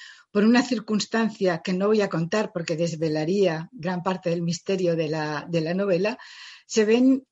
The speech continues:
confrontados a algo que es muy duro, que es terrible y que les obliga a reaccionar y que de alguna forma representa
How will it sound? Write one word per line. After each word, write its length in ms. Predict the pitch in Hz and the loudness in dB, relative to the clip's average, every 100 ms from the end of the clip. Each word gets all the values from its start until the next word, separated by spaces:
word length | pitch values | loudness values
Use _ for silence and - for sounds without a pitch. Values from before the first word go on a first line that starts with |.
| _ | _
confrontados 1080 | 226 190 196 196 190 233 202 240 254 - _ _ - | 0 2 2 2 2 2 2 -2 -6 -14 _ _ -6
a 500 | 196 185 175 175 - - | -2 0 2 0 -2 -2
algo 680 | 196 202 202 240 233 - _ 214 247 - - | 0 2 4 4 2 -4 _ -8 -8 -10 -6
que 260 | 196 190 208 | -2 2 2
es 120 | 202 | 2
muy 260 | 208 240 202 | 4 4 4
duro, 460 | 233 208 196 262 | 2 2 0 -2
que 120 | - 196 | -4 -4
es 140 | 190 | -4
terrible 480 | 202 202 226 220 254 | -4 -2 0 2 2
y 100 | 190 | 2
que 120 | 226 | 2
les 180 | 214 208 | 2 0
obliga 360 | 202 247 285 | -2 0 0
a 220 | - - 214 | 0 0 0
reaccionar 840 | 202 202 175 - 185 190 156 - - - | 0 -2 -4 -2 0 0 -2 -6 -18 -10
y 100 | 202 | 0
que 120 | 220 | 2
de 80 | 208 | 4
alguna 320 | 214 269 294 | 4 4 4
forma 380 | 285 285 262 277 | 2 0 2 2
representa 920 | 226 214 214 190 233 233 226 233 285 | 2 0 -2 -4 0 0 0 -2 -2